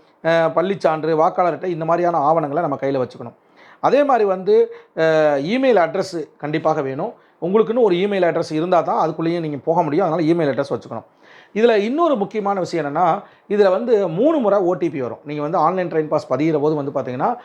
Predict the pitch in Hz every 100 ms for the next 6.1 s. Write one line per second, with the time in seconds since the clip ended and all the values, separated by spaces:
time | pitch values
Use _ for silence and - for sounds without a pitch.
0 | - _ 143 131 160 208 220 202 196 175
1 | 160 170 175 160 143 160 160 147 - 175
2 | 143 147 143 127 131 247 - _ _ 160
3 | 156 151 175 233 208 165 226 185 180 175
4 | 165 165 208 170 196 175 160 185 165 151
5 | 156 233 180 185 208 185 196 185 147 123